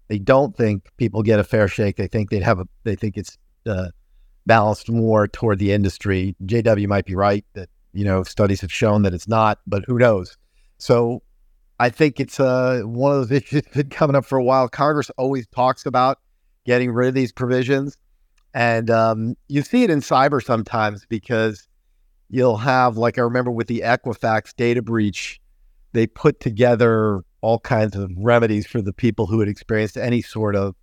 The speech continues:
who were impacted at all by the, the, and any potential exfiltration of data from Equifax. And they put in an arbitration clause, and they got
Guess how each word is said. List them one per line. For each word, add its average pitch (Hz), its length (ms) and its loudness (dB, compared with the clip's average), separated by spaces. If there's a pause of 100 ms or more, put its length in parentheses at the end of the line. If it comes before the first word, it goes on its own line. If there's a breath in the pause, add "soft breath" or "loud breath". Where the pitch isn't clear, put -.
(400)
who 143 60 -2
were 143 200 2
impacted 147 600 2
at 107 40 0
all 107 340 2
by 98 240 -4
the, 95 360 -6
the, 98 540 0 (240)
and 104 280 -4
any 120 200 0
potential 120 580 0
exfiltration 104 680 0
of 92 160 -4
data 101 380 -4 (480)
from 117 240 -2
Equifax. 117 640 -2 (360)
And 131 160 -2
they 120 80 0
put 151 320 0
in 165 100 0
an 135 160 -2 (120)
arbitration 131 640 -2
clause, 117 300 0 (440 soft breath)
and 135 140 -2
they 127 100 0
got 127 340 0